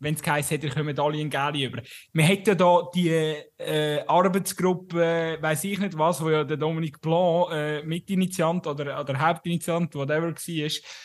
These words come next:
Äh, die Arbeitsgruppe hat ja wenig bis nichts geschafft, aber die hätte ja wenigstens können, alle zusammen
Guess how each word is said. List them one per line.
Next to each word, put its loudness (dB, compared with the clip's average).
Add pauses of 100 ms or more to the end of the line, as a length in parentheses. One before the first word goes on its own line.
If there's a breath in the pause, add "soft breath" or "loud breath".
(200 loud breath)
Äh, -2 (100)
die -2
Arbeitsgruppe 2
hat -2
ja 0
wenig 0
bis -6
nichts 0
geschafft, -2
aber -6
die 2
hätte -2
ja 0
wenigstens -2
können, 2 (420 loud breath)
alle 2
zusammen -2